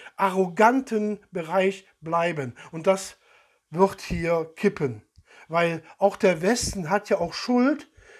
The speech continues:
dass sich die Hamas überhaupt hier so ausbilden konnte, so ausbreiten konnte, weil man hat ja da alles hier finanziert und der Hamas, ähm, kam ja heute in den neunten Nachrichten, ähm,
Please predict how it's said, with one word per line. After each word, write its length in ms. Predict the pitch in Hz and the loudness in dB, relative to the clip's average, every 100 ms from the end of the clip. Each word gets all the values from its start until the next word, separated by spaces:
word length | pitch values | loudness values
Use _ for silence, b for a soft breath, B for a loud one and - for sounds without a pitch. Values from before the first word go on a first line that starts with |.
| B B | B B
dass 240 | - 202 - | -4 -2 -2
sich 160 | 190 | -8
die 160 | - 175 | -4 -4
Hamas 340 | 180 185 233 | 0 2 0
überhaupt 320 | 185 180 202 - | -2 -2 -2 -4
hier 140 | 180 | -8
so 140 | 165 175 | -6 -4
ausbilden 560 | 220 240 185 165 156 | -2 -2 -6 -6 -6
konnte, 400 | 151 151 151 208 | -6 -8 -4 -4
so 120 | 208 | -2
ausbreiten 600 | 185 220 233 165 160 156 139 | 0 0 0 -8 -8 -8 -6
konnte, 420 | 156 151 208 240 B B | -6 0 0 -2 B B
weil 140 | 180 | -2
man 120 | 175 170 | 0 0
hat 140 | 208 | 0
ja 120 | 208 | 0
da 120 | 175 | -2
alles 340 | 175 202 220 - | 0 0 0 -2
hier 160 | 196 | -6
finanziert 640 | 156 175 151 139 165 240 269 B B | -6 -6 -6 -6 0 0 0 B B
und 220 | 208 196 | -4 0
der 120 | 175 | 0
Hamas, 460 | 170 165 165 220 - B B | -2 -2 0 0 -2 B B
ähm, 340 | 185 185 175 165 | -4 -4 -6 -4
kam 240 | 208 202 | 2 4
ja 120 | 185 | 4
heute 240 | 185 202 185 | 2 0 -2
in 100 | 175 | -4
den 140 | 160 | -4
neunten 500 | 165 220 240 - 175 | 2 2 2 -4 -4
Nachrichten, 720 | 151 147 - 147 - 214 285 B B B - | -2 -6 -8 -12 -6 -6 -6 B B B -8
ähm, 320 | 175 180 | -6 -6